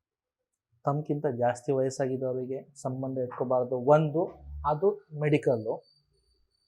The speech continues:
ಇಥಿಕಲ್ ಬಗ್ಗೆ ನಾವು ಯಾವಾಗ ಮಾತಾಡ್ತೀವಿ, ಯಾವಾಗ ತಮ್ಮ ದಿನ ಅಂತ ಓದ್ತಾ ಇದ್ದೀರಾ, ಒಂದು ಬೇರೆಯವ್ರದ್ದು ಯಾರ್ದೋ ಒಂದು ಮದುವೆ, ಅವ್ರದ್ದು ಒಂದು ಫ್ಯಾಮಿಲಿ ಇದೆ, ಈ ಥರ ನಿಮ್ಮದು ಆ ಪರ್ಟಿಕ್ಯುಲರ್ ಮಹಿಳೆಯರ ಜೊತೆಗೆ ಒಂದು ಸಂಬಂಧ ಇದೆ ಅಂತ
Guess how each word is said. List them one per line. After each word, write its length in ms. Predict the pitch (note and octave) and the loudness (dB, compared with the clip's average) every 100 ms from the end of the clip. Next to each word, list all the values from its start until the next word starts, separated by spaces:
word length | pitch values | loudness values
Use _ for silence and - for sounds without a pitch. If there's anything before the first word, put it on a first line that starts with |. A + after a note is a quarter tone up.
| _ _ _ _ _ - | _ _ _ _ _ 4
ಇಥಿಕಲ್ 540 | A#3 B3+ C#4 C#4 B3+ | 4 6 6 8 6
ಬಗ್ಗೆ 260 | G#3 G3 G#3 | 6 4 4
ನಾವು 180 | G3 F#3 | 4 4
ಯಾವಾಗ 220 | E3+ D#3+ | 4 4
ಮಾತಾಡ್ತೀವಿ, 920 | D3 C#3+ D#3 D#3 C#3+ C3+ A#2+ B2+ B2+ _ _ _ _ _ _ _ _ _ _ _ _ _ _ - | 2 0 2 -2 0 -4 -4 -8 -10 _ _ _ _ _ _ _ _ _ _ _ _ _ _ 2
ಯಾವಾಗ 220 | D3 D3+ D3+ | 4 4 4
ತಮ್ಮ 180 | D#3 D3 | 0 2
ದಿನ 180 | D3 D#3 | 2 2
ಅಂತ 300 | D3+ D3 D3+ | 2 2 2
ಓದ್ತಾ 500 | C3+ B2+ D3 D3+ D3 | 2 4 4 4 0
ಇದ್ದೀರಾ, 720 | C#3 B2+ B2+ B2 B2 - _ _ _ _ _ - | 0 0 0 -2 -2 -10 _ _ _ _ _ -2
ಒಂದು 220 | C#3+ C3+ | 0 4
ಬೇರೆಯವ್ರದ್ದು 500 | C#3+ E3+ F3 E3 D3+ | 8 10 10 8 6
ಯಾರ್ದೋ 240 | C#3+ C#3+ D3 | 4 4 0
ಒಂದು 200 | C3+ C3 | 0 -2
ಮದುವೆ, 460 | C#3 C3+ D3 C#3+ | -2 2 2 2
ಅವ್ರದ್ದು 300 | A#2+ C3+ C3 | 0 -2 -2
ಒಂದು 140 | C3+ B2+ | -4 -4
ಫ್ಯಾಮಿಲಿ 540 | C#3+ D3+ E3 D#3 C#3+ | -2 2 4 4 2
ಇದೆ, 400 | C3+ C3+ - _ _ _ _ _ _ - _ _ _ _ F3+ | 2 0 -4 _ _ _ _ _ _ -20 _ _ _ _ 2
ಈ 140 | G#3 | 2
ಥರ 260 | G3+ F3+ F3 | 4 6 6
ನಿಮ್ಮದು 720 | E3 E3+ G3 G#3 F#3 F#3 F3 | 4 4 6 6 6 4 6
ಆ 160 | E3 | 4
ಪರ್ಟಿಕ್ಯುಲರ್ 500 | D#3 D3 E3 D#3 D#3+ | 4 2 2 2 2
ಮಹಿಳೆಯರ 380 | D3 D#3 E3 E3 | 4 6 10 10
ಜೊತೆಗೆ 500 | D#3 D3+ D3+ C#3+ C3+ | 8 4 4 2 -2
ಒಂದು 320 | C3+ C3+ C3 | -4 -8 -10
ಸಂಬಂಧ 520 | A#2+ C#3+ D#3 D#3+ D3+ C#3+ | -4 0 2 2 2 -2
ಇದೆ 200 | C3 C3+ | 0 0
ಅಂತ 260 | B2 B2 | -2 -6